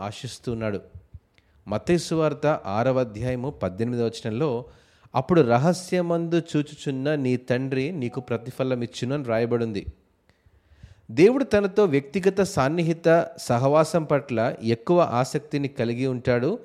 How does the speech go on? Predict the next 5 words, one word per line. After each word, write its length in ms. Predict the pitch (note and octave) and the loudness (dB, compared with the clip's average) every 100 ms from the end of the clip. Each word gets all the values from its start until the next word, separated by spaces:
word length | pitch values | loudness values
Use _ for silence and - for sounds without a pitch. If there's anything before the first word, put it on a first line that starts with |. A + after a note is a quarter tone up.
| _ _ _ B2 | _ _ _ 2
మరియు 300 | C#3 F3 B3 | 4 4 0
సంతోషిస్తాడు. 880 | - B2+ D3 D3+ C#3 - B2+ A2 G2 _ _ - - _ _ B2 | 0 -2 0 -2 -2 -2 2 2 0 _ _ -20 -20 _ _ 0
మనం 300 | D#3 A3 A#3 | 4 4 2
ఆయన 200 | C#3 F3+ | 2 2
చెప్పినది 720 | G3+ - D3 C#3 G3+ G3+ F#3+ | 2 2 0 0 -2 0 -2